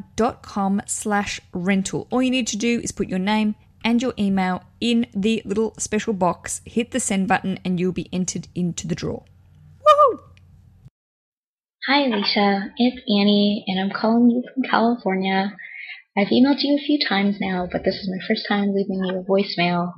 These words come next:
Speaker 2: Sorry it took so long, and I've just been bombarding you with these lengthy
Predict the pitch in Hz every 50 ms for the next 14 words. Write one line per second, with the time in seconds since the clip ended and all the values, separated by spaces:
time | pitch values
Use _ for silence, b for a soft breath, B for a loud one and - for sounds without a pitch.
0 | B B B B B B B B B B B _ - - 247 285 285 285 285 -
1 | - - - - 254 247 233 220 214 208 208 208 202 202 - - - 196 196 196
2 | 190 - - 180 - - 196 - - 190 185 - - - 202 196 196 220 214 226
3 | 220 226 226 220 202 202 202 202 196 190 190 185 - - - 175 180 175 - 185
4 | 202 208 208 208 - 208